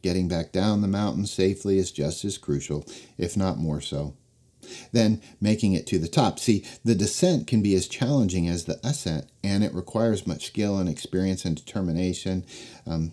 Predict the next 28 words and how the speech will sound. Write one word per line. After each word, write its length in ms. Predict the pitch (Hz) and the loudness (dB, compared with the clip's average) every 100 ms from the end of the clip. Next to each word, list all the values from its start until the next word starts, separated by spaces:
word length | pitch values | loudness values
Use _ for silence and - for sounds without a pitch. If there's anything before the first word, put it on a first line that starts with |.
| - | -2
in 160 | 113 | 0
fact, 420 | 113 123 113 113 | 2 2 2 0
many 320 | 107 113 113 - | 0 2 2 0
accidents 680 | 85 98 - 92 85 80 | -2 -4 -2 -2 0 -2
and 120 | 85 82 | -4 -2
fatalities 600 | 80 - 87 82 73 90 | -4 -4 -4 -2 -2 -2
on 180 | 110 | 0
the 60 | 113 | 2
mountain 320 | 85 80 57 | 0 -2 -4
happen 540 | 90 127 104 85 87 82 | -2 0 0 -2 -2 -2
due, 500 | - 127 107 101 98 - - - | 2 4 4 2 -2 -12 -20 -8
you 120 | - | -2
know, 200 | 95 87 - | 0 -2 -4
are 140 | 85 | -8
due 460 | - 95 82 107 104 | -6 -8 -4 0 2
to 120 | 92 | 2
the 100 | 80 | -2
descent, 540 | 80 85 135 127 95 | -4 -2 0 2 0
due, 200 | 92 92 - 80 - - | -2 -4 -4 -10 -14 -6
because 280 | 98 - 82 | -4 0 -2
you're 100 | 73 | -4
tired, 600 | - 110 110 69 - - - - - - - | -4 -2 0 -2 -6 -10 -18 -18 -18 -16 -6
um, 240 | 87 82 - | -2 -2 -2
altitude 520 | 104 120 110 - 80 | -2 -2 -2 -4 -4
sickness, 420 | - 85 78 76 | -4 -6 -6 -2
other 220 | 104 107 | 0 0
factors. 520 | 92 82 73 - - - | -2 -6 -10 -14 -12 0
So 360 | 143 95 95 | 2 4 0